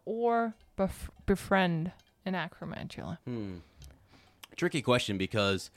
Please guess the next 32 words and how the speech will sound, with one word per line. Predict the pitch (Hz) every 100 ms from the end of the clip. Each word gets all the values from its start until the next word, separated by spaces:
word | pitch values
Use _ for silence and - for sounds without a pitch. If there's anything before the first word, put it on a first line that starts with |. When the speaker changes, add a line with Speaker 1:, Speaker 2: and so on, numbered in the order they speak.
| _ - _ -
Speaker 2:
if | - 101
I | 123
ever | 180
got | 135 120
in | 101
a |
situation | 92 110 - 92 95 - 101
where | 90 90 90 87
they | 92 90
decided | 90 - 95 87
to |
come, | - 90 85 85 -
like, | 82
attack | 87 - 85 85 90
our | 87
town, | - 82 85 101 139 _ 175 208 _ -
I | 104 131
would | 120 98
wanna | 104 104
be | 92 95
the | 90
Hagrid | 98 82 85 76
in | 80
that | -
situation | - - 90 64 - 87
where | 80 78
they're | 98 127
<laughs> |
like, | 113 107 90
"You | 101
know | 143
what? | 123 113 110